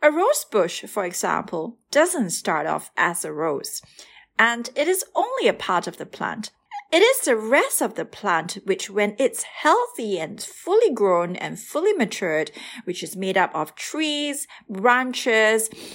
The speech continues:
when they reach a certain age, and then they start to produce small buds, which subsequently become full blooms.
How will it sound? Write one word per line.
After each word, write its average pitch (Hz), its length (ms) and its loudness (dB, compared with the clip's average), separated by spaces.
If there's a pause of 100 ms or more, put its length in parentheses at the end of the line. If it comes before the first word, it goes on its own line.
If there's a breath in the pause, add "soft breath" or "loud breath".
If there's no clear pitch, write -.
(100)
when 269 480 2
they 302 280 2
reach 247 360 -4
a 196 80 -2
certain 196 580 0
age, 170 480 -4 (160)
and 254 280 -4 (120)
then 330 480 -2
they 160 100 -8
start - 500 -4
to 202 100 -4
produce 143 600 -8
small 302 480 -2
buds, - 540 -2 (400 loud breath)
which 180 260 -4
subsequently 170 1080 -4
become 170 520 -8
full 330 380 -6
blooms. - 580 -4